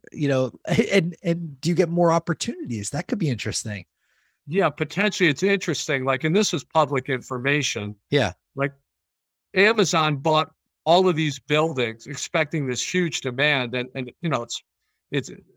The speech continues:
Speaker 2: the information is out there that they
Speaker 1: <laughs> Yeah.
Speaker 2: readily admit. They said, "Yeah, we have more capacity than we need." So yeah, it, it'll be interesting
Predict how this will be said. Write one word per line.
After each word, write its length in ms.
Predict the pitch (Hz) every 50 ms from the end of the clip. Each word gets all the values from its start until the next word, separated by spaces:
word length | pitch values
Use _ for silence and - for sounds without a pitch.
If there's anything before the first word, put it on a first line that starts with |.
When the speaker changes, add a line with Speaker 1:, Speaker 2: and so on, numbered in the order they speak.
| _ -
Speaker 2:
the 200 | 135 139 139 175
information 580 | 185 180 - 185 165 160 160 156 - - 147
is 140 | 135 127 -
out 220 | 160 160 175 170 -
there 160 | 139 127 123
that 160 | 120 120 107
they 160 | - 151 165 160 -
Speaker 1:
<laughs> 80 | 131 110
Yeah. 220 | - 165 131 107 95 - _ _ -
Speaker 2:
readily 380 | 147 170 170 170 165 165 165 156
admit. 260 | 139 135 165 160 139
They 80 | 139
said, 180 | 135 - 156 143
"Yeah, 120 | 156 175
we 160 | 160 143 170 190
have 160 | 180 139 135
more 200 | 139 156 170 156
capacity 760 | - - 143 - - 151 151 147 139 - 151 135 127 131 131
than 280 | 123 127 127 123 120 117 - _ _ _ _ _ _ -
we 180 | 131 131 131 123
need." 540 | 123 147 170 165 139 117 110 107 107 104 _ _ _ _ _ _ _ _ -
So 540 | - - - 147 131 127 123 123 120 120 -
yeah, 200 | - 139 143 127 - -
it, 220 | - 156 156 131
it'll 160 | 165 156 165 156
be 180 | 139 147 143
interesting 760 | 156 156 143 - - 139 120 - - - 127 117 117 120 117